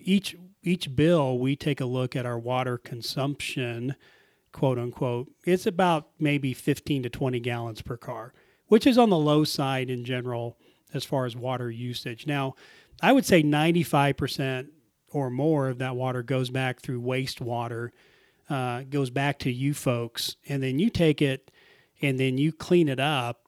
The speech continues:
and it can be either used as non-potable water or it can be sent back down the system if you've got a requirement to return water to the stream. But tell me a little bit about non-potable water,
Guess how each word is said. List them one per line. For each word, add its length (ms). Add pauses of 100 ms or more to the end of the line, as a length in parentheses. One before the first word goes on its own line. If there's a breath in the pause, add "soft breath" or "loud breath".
and 240
it 100
can 200
be 200 (140)
either 240
used 400
as 160
non-potable 760
water 680
or 320
it 80
can 240
be 380
sent 320
back 280 (360)
down 360
the 120
system 640 (600 soft breath)
if 180
you've 120
got 160
a 20
requirement 640
to 80
return 440
water 480 (420)
to 180
the 120
stream. 600
But 240
tell 160
me 60
a 40
little 140
bit 120
about 300
non-potable 680
water, 440